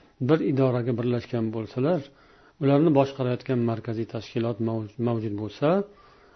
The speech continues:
o'shani tavsiyasiga amal qilishlari lozim. Har bir masjid o'ziga alohida bo'lib olishi to'g'ri emas. Agar bir masjid ahli o'zi oyni ko'rib tutish yoki ko'rib ochishni yo'lga qo'ygan bo'lsa, bu juda yaxshi,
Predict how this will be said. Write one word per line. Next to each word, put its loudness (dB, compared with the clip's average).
o'shani 4
tavsiyasiga 0
amal 4
qilishlari -2
lozim. 4
Har 0
bir 0
masjid -2
o'ziga -4
alohida 0
bo'lib -2
olishi -6
to'g'ri -4
emas. -4
Agar 2
bir 0
masjid 0
ahli -2
o'zi -2
oyni 0
ko'rib 2
tutish -6
yoki 0
ko'rib 2
ochishni 0
yo'lga 4
qo'ygan -2
bo'lsa, -4
bu -2
juda 0
yaxshi, 0